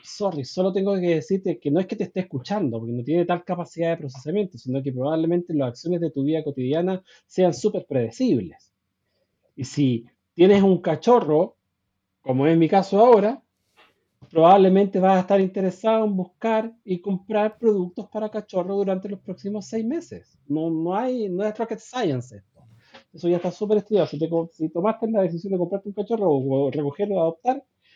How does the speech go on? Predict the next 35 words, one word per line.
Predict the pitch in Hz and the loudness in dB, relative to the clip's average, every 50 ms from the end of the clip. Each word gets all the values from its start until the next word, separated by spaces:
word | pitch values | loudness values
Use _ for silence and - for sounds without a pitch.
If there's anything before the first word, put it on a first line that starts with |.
| _ _ _ _ _ _ - | _ _ _ _ _ _ -2
vaya | 156 170 180 190 180 | 2 4 6 6 6
a | |
estar | 180 - 185 180 180 | 4 2 2 2 2
bombardeado | 160 170 165 156 156 143 139 165 180 180 175 | 4 2 2 4 2 2 4 6 6 6 6
durante | 165 165 160 165 156 | 6 4 2 -4 -8
seis | 135 - - 180 160 | -14 -4 0 2 2
meses. | 139 127 120 - - - | 4 2 2 -2 -4 -2
Y | 139 147 | 2 4
no | 185 214 | 6 6
es | 214 - | 4 4
porque | - 175 - - - 147 - | 0 -4 -6 -4 -6 -10 -10
supo, | - - 240 226 180 - 180 151 | -6 -4 -4 -4 -2 -2 -2 -2
porque | 139 156 120 - 151 | -2 -6 -8 -6 -2
la | 147 151 143 | 0 0 2
cámara | 196 190 190 185 175 175 147 | 4 4 4 4 2 0 0
quedó | 151 170 180 | 2 2 4
prendida, | 175 175 170 208 214 | 4 2 2 2 0
no, | 202 185 147 | 0 -2 -4
no, | 117 101 98 | -6 -8 -10
no. | 90 _ _ _ _ _ _ _ _ _ _ _ _ _ _ _ _ _ _ _ _ _ _ - - - _ _ _ _ _ - | -18 _ _ _ _ _ _ _ _ _ _ _ _ _ _ _ _ _ _ _ _ _ _ -20 -20 -20 _ _ _ _ _ -4
Pero | 160 165 170 | 2 4 6
uno | 180 208 208 208 190 | 6 8 6 6 4
puede | 202 196 202 | 4 2 2
asumir | 208 202 202 - - 190 190 196 | 2 2 0 0 0 0 0 0
cierto | 190 - 208 196 - 214 190 | 0 -2 -4 -4 -2 -6 -4
control | 202 185 175 - _ - 190 202 208 196 165 | -2 -2 -2 -2 _ 0 2 2 2 2 2
de | 156 127 | 0 -2
los | 117 - _ | -2 -6 _
datos, | 107 95 92 - 104 - | -14 -16 -16 -16 -18 -8
puede | - 147 156 | -6 -6 -6
asumir | 151 - 165 170 165 156 | -6 -6 -4 -4 -4 -4
cierta, | - 175 170 170 - - 165 165 165 160 156 147 143 139 131 | -4 -8 -8 -8 -4 -2 0 2 4 4 2 2 0 -4 -10
cier-, | - - 156 - _ | -14 -18 -18 -18 _
cierta | - - 160 160 160 156 143 | -10 -6 -6 -6 -6 -8 -12
gestión. | - 143 131 _ _ - 101 95 95 - | -10 -10 -10 _ _ -10 -10 -10 -10 -16